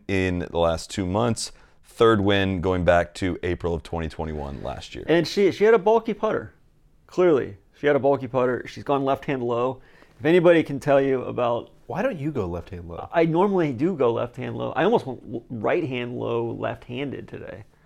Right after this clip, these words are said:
Speaker 1: He has done every possible
Speaker 3: I know.
Speaker 1: combination.
Speaker 3: That's why I, it seems like you
Speaker 2: But
Speaker 3: probably
Speaker 2: I s-,
Speaker 3: went,
Speaker 2: I s-,
Speaker 3: well, we
Speaker 2: I
Speaker 3: don't
Speaker 2: s-,
Speaker 3: have to
Speaker 2: I
Speaker 3: get into it.
Speaker 2: sympathize.
Speaker 3: Yeah.
Speaker 2: And they, they got rid of the,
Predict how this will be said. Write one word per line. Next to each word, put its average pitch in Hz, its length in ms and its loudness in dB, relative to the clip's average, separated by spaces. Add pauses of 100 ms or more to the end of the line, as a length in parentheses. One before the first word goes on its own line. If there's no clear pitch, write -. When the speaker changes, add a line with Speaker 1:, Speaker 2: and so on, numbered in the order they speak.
(520)
Speaker 1:
He 113 100 2
has 107 140 2
done 107 240 4
every 107 280 2
possible 87 480 -2
Speaker 3:
I 123 140 0
know. 151 240 0
Speaker 1:
combination. 85 320 -4 (440)
Speaker 3:
That's 131 180 -6
why 147 160 4
I, 117 320 2
it 107 100 -4
seems 147 180 -6
like 143 160 -2
you 117 100 -4
Speaker 2:
But - 100 -14
Speaker 3:
probably 127 380 4
Speaker 2:
I - 20 4
s-, 107 80 2
Speaker 3:
went, 107 260 0
Speaker 2:
I - 60 2
s-, 123 80 0
Speaker 3:
well, 127 160 2
we 127 80 4
Speaker 2:
I - 20 6
Speaker 3:
don't 117 80 6
Speaker 2:
s-, 110 60 4
Speaker 3:
have - 80 -6
to - 80 -2
Speaker 2:
I - 60 8
Speaker 3:
get - 20 2
into 85 40 0
it. 80 60 -4
Speaker 2:
sympathize. 123 840 0
Speaker 3:
Yeah. 254 200 6
Speaker 2:
And 202 100 6
they, 175 120 8
they 160 200 4
got 196 220 6
rid 202 140 4
of 214 100 8
the, 185 220 2